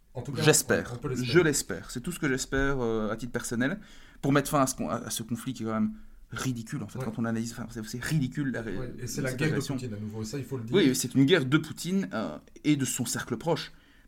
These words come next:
Speaker 2: Pas vraiment une guerre soutenue populaire. À ce niveau-là, c'est
Speaker 1: Ah,
Speaker 2: un
Speaker 1: sans, euh, ouais. Au
Speaker 2: À
Speaker 1: niveau
Speaker 2: ce niveau-là,
Speaker 1: du
Speaker 2: oui.
Speaker 1: soutien populaire russe,
Speaker 2: Ah, le soutien populaire russe,
Speaker 1: on
Speaker 2: on
Speaker 1: n'en
Speaker 2: peut-,
Speaker 1: sait rien,
Speaker 2: on n'en
Speaker 1: je
Speaker 2: sait
Speaker 1: pense.
Speaker 2: rien. On n'en sait rien, mais on sait juste qu'il n'y a pas l'enthousiasme qu'il y avait peut-être pour,
Speaker 1: Et
Speaker 2: dans certaines franges pour la, la, suite à l'annexion
Speaker 1: Ouais.
Speaker 2: de la Crimée en deux mille quatorze.
Speaker 1: Et, et
Speaker 2: On
Speaker 1: en
Speaker 2: n'est
Speaker 1: tout
Speaker 2: pas dans
Speaker 1: cas,
Speaker 2: la même dynamique.
Speaker 1: il y a eu des manifestations, et ce qui est clair,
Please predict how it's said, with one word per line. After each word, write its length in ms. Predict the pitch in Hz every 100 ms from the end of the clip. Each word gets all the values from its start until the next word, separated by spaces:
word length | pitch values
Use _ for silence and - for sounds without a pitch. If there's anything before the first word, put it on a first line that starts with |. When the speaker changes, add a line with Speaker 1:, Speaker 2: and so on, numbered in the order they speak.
| _
Speaker 2:
Pas 80 | 127
vraiment 280 | 120 123 120
une 100 | 117
guerre 160 | 113
soutenue 240 | - 110 113
populaire. 420 | 110 131 139 113
À 80 | 113
ce 80 |
niveau-là, 240 | 147 143 185
c'est 140 | 156
Speaker 1:
Ah, 60 | 147
Speaker 2:
un 40 |
Speaker 1:
sans, 300 | - 185 180
euh, 440 | 139 139 - - 135
ouais. 100 | 120 - - -
Au 60 | 156
Speaker 2:
À 80 | -
Speaker 1:
niveau 120 | 196
Speaker 2:
ce 40 |
niveau-là, 220 | 190 190
Speaker 1:
du 60 | -
Speaker 2:
oui. 120 | -
Speaker 1:
soutien 240 | - 202 175
populaire 420 | 170 160 165 160
russe, 120 | -
Speaker 2:
Ah, 60 | 185
le 140 | 185
soutien 240 | 175 220 254
populaire 280 | 226 226 220
russe, 120 | 247
Speaker 1:
on 40 |
Speaker 2:
on 20 | 160
Speaker 1:
n'en 60 |
Speaker 2:
peut-, 40 | 196
Speaker 1:
sait 120 | 160
rien, 200 | 120 120
Speaker 2:
on 80 | 165
n'en 80 | 190
Speaker 1:
je 60 |
Speaker 2:
sait 80 | 196
Speaker 1:
pense. 80 | 151
Speaker 2:
rien. 240 | 151 127 -
On 120 | 123
n'en 80 | 170
sait 160 | -
rien, 400 | 170 160 175 190
mais 220 | 175 151 -
on 80 | 147
sait 160 | 160
juste 160 | 156 -
qu'il 80 | 131
n'y 60 |
a 20 |
pas 100 | -
l'enthousiasme 460 | 156 143 135 147 143
qu'il 100 | 131
y 20 | 123
avait 80 | 127
peut-être 280 | 135 -
pour, 180 | 143 -
Speaker 1:
Et 40 | 151 156 -
Speaker 2:
dans 80 |
certaines 280 | 131 143 135
franges 240 | 131 147 143
pour 80 | 131
la, 100 | 127
la, 300 | 131 123 135
suite 160 | 139
à 40 | 131
l'annexion 300 | 123 120 131
Speaker 1:
Ouais. 80 |
Speaker 2:
de 60 | 117
la 40 |
Crimée 200 | - 120
en 60 | 110
deux 60 | 104
mille 120 | 107
quatorze. 280 | 117 98 101
Speaker 1:
Et, 240 | 156 151
et 60 | 151
Speaker 2:
On 40 |
Speaker 1:
en 40 |
Speaker 2:
n'est 60 | 127
Speaker 1:
tout 40 |
Speaker 2:
pas 80 | 139
dans 60 | 123
Speaker 1:
cas, 60 |
Speaker 2:
la 20 | 113
même 80 |
dynamique. 240 | 107 101 98
Speaker 1:
il 80 | 147
y 60 |
a 40 | 160
eu 60 |
des 100 | 156
manifestations, 600 | 151 143 - 139 147 202
et 40 | 180
ce 120 | -
qui 220 | - 190
est 180 | 170 160
clair, 640 | - 156 151 156 196 208